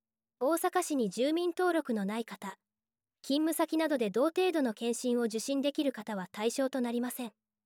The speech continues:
大阪市行政オンラインシステムでも受付しています。申し込みには利用者登録が必要です。対象、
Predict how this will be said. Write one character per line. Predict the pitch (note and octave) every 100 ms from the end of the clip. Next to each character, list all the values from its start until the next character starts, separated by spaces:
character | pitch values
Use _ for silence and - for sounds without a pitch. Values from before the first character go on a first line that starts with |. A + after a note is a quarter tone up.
| _ -
大 | C#4+
阪 | E4 F4 E4+
市 | -
行 | B3 C4+
政 | C#4 B3+ A3
オ | A#3
ン | C#4+
ラ | D#4
イ | F4
ン |
シ | E4 F4
ス |
テ | -
ム | D4
で | A#3+
も | G#3 F3+
受 | G#3
付 | A#3+ -
し | B3
て | -
い | B3
ま | A3+
す。 | A#3 - _ _ _ _ -
申 | A#3+ D4+
し | -
込 | -
み | E4+
に | E4+ D#4+
は | G#3+
利 | F#3
用 | A3+ F4
者 | F4 E4
登 | E4+
録 | D#4+ C#4
が | G#3+
必 | F#3+ - A#3
要 | A#3
で | A#3
す。 | A3+ - _ _ _ _ _ _ -
対 | B3+ D4
象、 | D4 C#4+